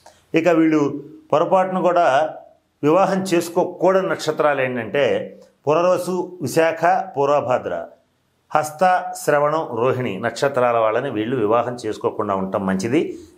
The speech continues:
చేసుకుంటే ఇందాక నేను చెప్పినట్లుగా మొదటి రెండు మూడేళ్ల పాటు మాత్రం భేదాభిప్రాయాలు వచ్చే అవకాశాలు ఉన్నాయి. ఇక తొంభై శాతం మందికి ఇటువంటి శుభ ఫలితాలే ఉంటాయి. ఒక పది శాతం మందికి ఇందాక నేను చెప్పినట్లుగా గురు, బుధ,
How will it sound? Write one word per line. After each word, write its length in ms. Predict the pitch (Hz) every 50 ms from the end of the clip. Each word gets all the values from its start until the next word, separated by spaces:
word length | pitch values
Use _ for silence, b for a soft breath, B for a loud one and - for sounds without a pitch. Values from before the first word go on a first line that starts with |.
| - -
చేసుకుంటే 400 | 156 156 156 - 165 160 143 151
ఇందాక 200 | 135 135 151 139
నేను 180 | 135 135 127 120
చెప్పినట్లుగా 500 | 117 117 - 127 135 120 127 139 147 139
మొదటి 260 | 120 120 123 131 127
రెండు 200 | 127 117 113 113
మూడేళ్ల 320 | 110 107 107 107 110 117
పాటు 260 | 113 117 113 101 107
మాత్రం 480 | 104 104 98 92 95 - 131 104 90 90 - b b b b b b b b b -
భేదాభిప్రాయాలు 1000 | 98 117 131 143 147 143 151 151 147 135 127 127 - 127 135 127 127 127 123 113 110
వచ్చే 220 | 98 - - 113
అవకాశాలు 560 | 90 92 90 - 107 101 92 - 113 101 82
ఉన్నాయి. 240 | 78 78 78 78 - b b b b b b b _ -
ఇక 160 | 156 151 175 165 131 110 98 - - - - -
తొంభై 280 | 143 165 196 202 202 190
శాతం 360 | 190 196 196 196 208 208 190
మందికి 280 | 180 180 185 185 185 165
ఇటువంటి 260 | 156 151 151 135 120
శుభ 240 | 135 147 160 175 170
ఫలితాలే 380 | 170 165 165 160 160 156 156
ఉంటాయి. 400 | 151 143 135 123 156 180 208 - - b b b b b b _ -
ఒక 120 | 117 -
పది 300 | 127 - - 127 131 165
శాతం 400 | 151 170 175 160 - - 156 143
మందికి 260 | 135 135 131 127 127 131
ఇందాక 280 | 123 120 135 147 139
నేను 160 | 135 123 113
చెప్పినట్లుగా 520 | 101 117 110 - 139 135 123 120 127 127 120
గురు, 400 | 113 98 107 135 139 156 123 98
బుధ, 220 | 101 127 131 120